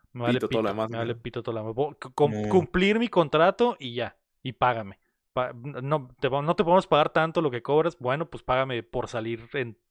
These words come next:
Speaker 1: tres escenas y
Speaker 2: Se
Speaker 1: ya.
Speaker 2: puso modo diva, acá dices, entonces.
Speaker 1: No sé si modo diva o, o protección, porque, o sea, ¿tú quisieras ser protagonista de esta película, güey?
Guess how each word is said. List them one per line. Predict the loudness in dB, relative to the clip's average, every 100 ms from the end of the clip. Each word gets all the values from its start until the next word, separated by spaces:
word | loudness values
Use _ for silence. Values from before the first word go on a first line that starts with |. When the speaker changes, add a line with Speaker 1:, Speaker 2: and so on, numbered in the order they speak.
| _ _ _
Speaker 1:
tres | -4 -2
escenas | -4 -4 -4 -6 _ _ _ _
y | -6
Speaker 2:
Se |
Speaker 1:
ya. | -2
Speaker 2:
puso | 0
modo | 4 6 8
diva, | 8 6 4
acá | 0 -4
dices, | -4 -6 -12
entonces. | -12 -12 -14 -16 _ _ _ _
Speaker 1:
No | 2 2
sé | 4 2
si | 2
modo | 4 4 6
diva | 4 4 4 4 2
o, | 4 4
o | 4 2
protección, | 2 0 -2 -2 0 2
porque, | 0 0
o |
sea, | -2 -2
¿tú | 0 0
quisieras | 0 0 2 2 4
ser | 0
protagonista | 0 2 2 2 0 -2
de |
esta | -4 -8
película, | -8 -8 -6
güey? | -6 -8